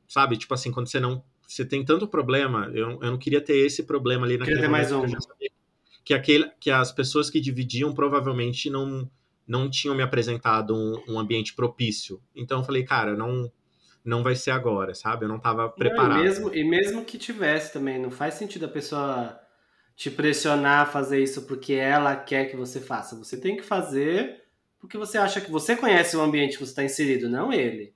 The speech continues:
Speaker 2: É você que tem que saber
Speaker 1: Sim.
Speaker 2: a hora, você que tem que querer come-, é, iniciar esse processo e não fazer isso por uma cobrança de um terceiro.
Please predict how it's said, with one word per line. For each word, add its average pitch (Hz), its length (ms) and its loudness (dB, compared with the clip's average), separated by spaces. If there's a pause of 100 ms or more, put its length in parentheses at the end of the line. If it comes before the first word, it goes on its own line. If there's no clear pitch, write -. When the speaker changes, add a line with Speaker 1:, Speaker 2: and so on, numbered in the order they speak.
(320)
Speaker 2:
É 127 100 -4
você 131 260 0
que 175 60 -4
tem 247 100 0
que 247 60 -4
saber 190 240 4
Speaker 1:
Sim. 160 60 4
Speaker 2:
a 147 140 4
hora, 165 220 6
você 180 140 -2
que - 80 -12
tem 185 160 2
que - 60 -18
querer 160 540 2 (400)
come-, 139 240 0
é, 135 160 0
iniciar 135 380 0
esse 131 160 -6
processo 131 540 -4
e 131 40 -4
não 165 340 -2 (120)
fazer 147 400 0
isso 143 160 -4
por 190 100 -2
uma 196 120 -2
cobrança 160 360 -6
de 139 100 -6
um 123 240 -4
terceiro. 123 480 -8